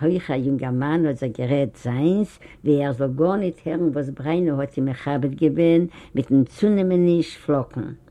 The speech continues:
"און ווען וועט דיר די סוכנות געבן א בעטל, דו מיינסט עס א מארגן?" האט ער זיך געווענט צו ציוויען,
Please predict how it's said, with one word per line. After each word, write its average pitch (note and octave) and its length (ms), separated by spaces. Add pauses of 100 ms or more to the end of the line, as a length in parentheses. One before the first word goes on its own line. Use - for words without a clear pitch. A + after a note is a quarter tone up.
(800)
"און D3 300
ווען F#3 540
וועט E3 140
דיר D#3 340
די C3+ 180
סוכנות D#3 580 (120)
געבן D#3+ 280
א A2+ 160
בעטל, F#3+ 420 (420)
דו D3 140
מיינסט F3 320
עס D3+ 180
א C#3 80
מארגן?" D#3 560 (640)
האט D#3 200
ער E3 60
זיך D3 220
געווענט D#3+ 360
צו D#3+ 140
ציוויען, D#3+ 640